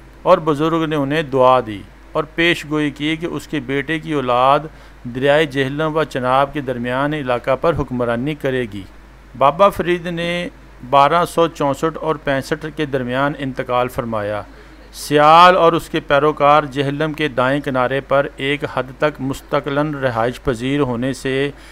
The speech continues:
पहले कुछ अरसा के लिए रचना और जच दो आबों में इधर उधर भड़कते हुए नज़र आए।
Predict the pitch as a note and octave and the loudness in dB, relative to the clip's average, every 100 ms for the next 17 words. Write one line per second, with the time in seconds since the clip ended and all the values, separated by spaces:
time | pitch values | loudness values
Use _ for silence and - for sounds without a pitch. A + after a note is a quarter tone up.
0 | - - - D#3 E3 E3+ E3 F#3+ - D3+ | -20 -14 2 2 4 2 2 -2 0 0
1 | C3 - D#3 C#3+ C3+ C3 C#3 D3 D#3 - | 2 4 2 2 -4 -2 -2 0 -2 -6
2 | - - - A#2+ C#3 - D3+ D#3+ E3 E3 | -20 -12 -6 -2 -2 0 0 2 2 0
3 | - - - - - D3 D#3 C3 B2+ D#3+ | -10 -20 -20 -20 0 2 2 2 2 2
4 | - - - - - - - - - - | 0 -14 -18 -20 -20 -20 -20 -20 -20 -20
5 | - C3 E3+ D3+ C#3+ C3+ D#3 D#3+ D3+ D3 | -4 2 4 6 4 4 2 2 2 0
6 | D3+ D#3+ - D#3 D3 E3 C#3+ D3 D3 C3 | 0 -2 -4 -4 -2 -2 0 0 2 0
7 | A#2 D3+ D#3 D3 D3+ B2 A#2+ G#2+ G2 | -2 0 0 0 0 0 0 -2 -4